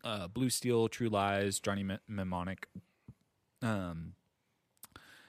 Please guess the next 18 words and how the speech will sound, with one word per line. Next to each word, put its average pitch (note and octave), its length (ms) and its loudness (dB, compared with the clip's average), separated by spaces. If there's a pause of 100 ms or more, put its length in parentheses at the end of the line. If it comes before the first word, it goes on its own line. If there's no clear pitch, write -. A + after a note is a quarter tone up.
(140)
and A2 180 0
then A2 240 2
The G#2+ 80 2
Terminator, D#3 520 2
that A#2 160 -4
came C3+ 120 -4
out A#2+ 100 -2
in A#2 60 -8
nineteen A2+ 300 -6
eighty-four, G#2+ 440 0
made F#2+ 180 -4
by - 100 -10
James - 260 -14
Cameron, D3+ 440 -2 (580)
starring G2 480 -2
Mister F2+ 240 -4
Schwarzenegger F2 600 -6
himself, - 680 -4